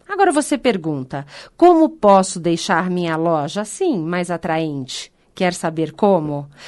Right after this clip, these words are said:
Mais uma vez, o Sebrae São Paulo saiu na frente e colocou à sua disposição o Inova Loja.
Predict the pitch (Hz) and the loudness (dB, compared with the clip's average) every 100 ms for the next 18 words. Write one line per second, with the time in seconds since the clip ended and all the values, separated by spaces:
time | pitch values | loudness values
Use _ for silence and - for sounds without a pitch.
0 | - - _ 220 214 254 285 226 262 226 | -20 -20 _ 0 4 4 4 2 2 2
1 | 180 196 190 196 214 185 185 180 185 175 | 4 2 2 0 -2 0 0 0 -4 0
2 | 185 190 196 170 196 269 196 220 202 196 | 0 0 -4 -2 0 0 -2 -2 -2 -2
3 | - 220 208 185 180 156 175 - 262 320 | -2 2 2 2 2 2 0 -4 0 0
4 | 226 - 202 165 160 233 233 240 226 226 | -2 -4 -4 -2 -4 -2 0 0 4 4
5 | 226 254 240 202 196 165 143 | 4 2 2 4 2 0 -8